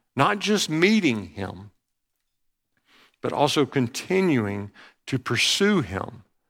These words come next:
even after you've found Him. Paul knew Jesus. He knew Jesus. He met Him on the road, uh, to Damascus. He met Him.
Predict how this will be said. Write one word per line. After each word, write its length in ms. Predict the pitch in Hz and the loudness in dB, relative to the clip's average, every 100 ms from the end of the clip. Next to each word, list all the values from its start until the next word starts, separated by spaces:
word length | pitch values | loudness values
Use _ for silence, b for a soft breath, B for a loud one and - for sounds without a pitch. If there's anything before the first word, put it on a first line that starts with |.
| _ _ _ _ _ | _ _ _ _ _
even 340 | 143 151 160 143 | 2 2 4 2
after 440 | 120 120 - 135 | 2 0 0 -2
you've 200 | 131 135 | 0 -2
found 440 | - - 180 - 110 | -2 -4 -2 -6 -8
Him. 280 | 98 - - _ _ _ _ _ _ _ _ _ _ _ _ B B B - | -12 -16 -20 _ _ _ _ _ _ _ _ _ _ _ _ B B B -8
Paul 640 | - 190 135 117 131 - _ _ _ _ _ _ _ _ _ _ _ - | 2 4 6 4 0 -16 _ _ _ _ _ _ _ _ _ _ _ -4
knew 240 | 131 143 139 | 2 4 4
Jesus. 640 | 123 120 101 101 - - _ _ _ _ _ _ _ _ _ _ _ _ _ _ _ | 0 -2 -6 -10 -10 -10 _ _ _ _ _ _ _ _ _ _ _ _ _ _ _
He 120 | 113 | -2
knew 240 | 127 156 190 | 0 2 0
Jesus. 420 | 110 92 - - | -2 -10 -10 -4
He 80 | 113 | 0
met 400 | 113 135 180 - | 2 2 2 -2
Him 440 | 104 92 98 117 - b b - | -6 -6 -6 -10 -14 b b -2
on 140 | 120 | 0
the 80 | 117 | 2
road, 440 | 127 151 123 92 - _ _ _ _ _ | 4 4 2 -2 -14 _ _ _ _ _
uh, 220 | - - - | -16 -14 -10
to 120 | 120 | -4
Damascus. 600 | 110 113 131 - 104 98 | 0 2 2 -2 -8 -8
He 80 | 107 | -6
met 400 | 101 104 131 180 | -2 2 2 2
Him. 320 | 104 104 107 | -4 -6 -6